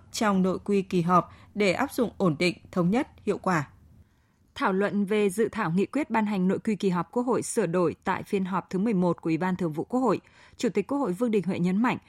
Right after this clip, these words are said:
Speaker 2: việc sửa đổi nội quy kỳ họp Quốc hội cần phải thuyết phục theo hướng nâng cao chất lượng hoạt động của Quốc hội ngày càng chuyên nghiệp, hiện đại, mở rộng dân chủ, tăng tính pháp quyền.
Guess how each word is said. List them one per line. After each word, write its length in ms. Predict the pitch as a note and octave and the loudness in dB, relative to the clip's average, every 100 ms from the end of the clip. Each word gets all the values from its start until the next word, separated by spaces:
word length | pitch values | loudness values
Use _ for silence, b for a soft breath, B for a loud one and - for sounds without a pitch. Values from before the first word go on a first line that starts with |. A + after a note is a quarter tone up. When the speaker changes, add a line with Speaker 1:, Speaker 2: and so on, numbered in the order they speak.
| b b | b b
Speaker 2:
việc 160 | A3+ G3+ | 0 2
sửa 160 | - | 2
đổi 200 | G3 F#3 | 0 0
nội 180 | D#3+ F#3+ | 0 -2
quy 180 | - A3+ | -2 -2
kỳ 160 | F#3+ G3 | 0 0
họp 280 | D#3+ F3 - | 0 -2 -2
Quốc 160 | C4 | -6
hội 200 | B3 F#3+ - | 0 0 0
cần 220 | - F#3 E3+ | -2 -2 -2
phải 200 | G3+ D#3+ | -4 -8
thuyết 240 | - D4+ | -6 -4
phục 200 | C4+ G3+ b b b | 0 0 b b b
theo 160 | C4 | -4
hướng 320 | A#3+ G#3+ A3+ C#4+ | 2 2 2 2
nâng 140 | B3 | 0
cao 140 | A#3 | -2
chất 140 | A3+ D4+ | -4 -2
lượng 200 | C4+ E3 | -2 -2
hoạt 200 | F3 E3+ | -4 -4
động 220 | F#3 E3 | -4 -4
của 120 | E3+ | -6
Quốc 140 | - C4+ | -4 -2
hội 200 | A#3+ - | -2 -2
ngày 180 | F#3 F#3+ | -4 -4
càng 220 | - F3 | -2 -4
chuyên 260 | D#3 A#3 G#3 | -4 -2 2
nghiệp, 200 | G3+ E3 | 2 0
hiện 220 | - G#3+ - | -2 -2 0
đại, 220 | F#3 E3+ b b - | 0 0 b b -2
mở 160 | G3+ | 0
rộng 260 | D#3 F3+ F3+ | 0 -2 0
dân 180 | A3 G#3+ | 0 0
chủ, 280 | B3 F3+ B2+ b - | 4 2 2 b -4
tăng 180 | G#3+ | -2
tính 240 | - F#3 F3 | 0 -2 -2
pháp 220 | C4+ C#4 | -4 0
quyền. 200 | A3+ F3+ | 4 4